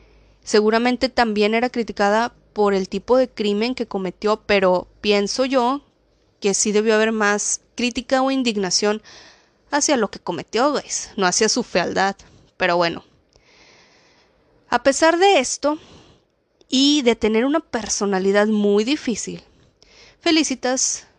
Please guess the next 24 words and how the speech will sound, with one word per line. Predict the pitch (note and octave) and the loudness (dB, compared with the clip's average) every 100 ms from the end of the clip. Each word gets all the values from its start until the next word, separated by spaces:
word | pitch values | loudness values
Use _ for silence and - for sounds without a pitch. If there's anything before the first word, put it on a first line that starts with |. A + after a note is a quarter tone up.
| _ | _
pues | D4+ C#4+ | -6 -4
sí | C4 | -4
tuvo | B3 B3 A#3+ | 0 2 2
varias | A3 A3+ - | 2 -2 -4
parejas | B3 B3 - - B3+ | -6 -6 -6 -6 -4
a | |
lo | A3+ | 0
largo | F#3 F3+ | 0 0
de | F3+ | 0
su | - G3 | -2 -4
vida. | G#3 G3 - _ _ _ | -4 -6 -12 _ _ _
Todos | A#3+ C4+ - | 2 2 0
iguales, | A3+ A3 B3 C4+ | 0 2 2 0
güeyes, | D4 E4 F4 - - _ _ _ _ _ | 0 0 -2 -6 -10 _ _ _ _ _
como | - G3+ G3 | -4 -2 0
Carlos | G#3 G3+ A#3+ - | 0 0 -4 -4
Conde, | G#3+ G#3 A3 B3+ | -2 0 0 -2
o | G#3+ | -2
sea, | G3+ G#3 G3 G3 F#3+ F#3+ | -2 0 2 4 2 -2
sumisos, | - B3 B3 A3 - G#3+ G#3 G3+ | -4 -2 -2 -2 -2 -2 -2 -2
dependientes, | B3 - A#3 G3+ F#3 F3+ - F#3 F#3 F#3 F3+ - - - - - _ _ _ - | -4 -4 -4 -2 -2 -4 -4 -2 0 0 -4 -8 -14 -20 -20 -20 _ _ _ 0
obedientes | C4 C4 B3 A3 G3+ | 2 4 2 0 -4
hacia | F#3+ G3 F3+ | -4 -2 2
ella, | G#3+ A3+ G3+ F#3 F#3 | 2 2 2 0 -2